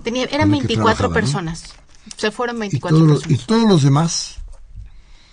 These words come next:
Speaker 2: todos los reporteros, los de a pie, ninguno ha renunciado. Eso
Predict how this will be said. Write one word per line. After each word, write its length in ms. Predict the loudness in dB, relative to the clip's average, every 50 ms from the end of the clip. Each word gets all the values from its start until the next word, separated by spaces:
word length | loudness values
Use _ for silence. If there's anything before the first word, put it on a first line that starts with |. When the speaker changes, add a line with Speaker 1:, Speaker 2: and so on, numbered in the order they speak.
| -20 -20 -20 -20 -20 -6
Speaker 2:
todos 260 | -2 2 2 4 6
los 180 | 4 4 4
reporteros, 600 | 4 2 0 0 -2 -4 -4 0 0 2 2 4
los 160 | 2 2 0 0
de 100 | -2 -4
a 40 |
pie, 360 | -4 -2 0 0 0 0 -2 -6 -14 -20 -20 _ _ -20 _ -20 _ _ -20 -20 -20 _ -20 -20 -20 -20 -20 -20 -20 -20 -20 -20 -20 -20 -20 _ _ _ -20 -20 -20 -20 -20 _ -6
ninguno 520 | 0 4 4 6 6 6 6 6 4 4
ha 40 | 2
renunciado. 580 | 2 -2 -4 -4 -6 -6 -6 -6 -6 -6 -8 -10 -16 -18 -18 -18 -20 -20 -20 _ _ -20 -20 -20 _ -20 -20 -20 -20 -20 -20 -20 -20 -20 -20 -20 -20 -20 -20 -20 -20 -20 -18 -18 -18 -18 -20 -20 -10 -2
Eso 400 | -2 0 2 2 -2 -2 -2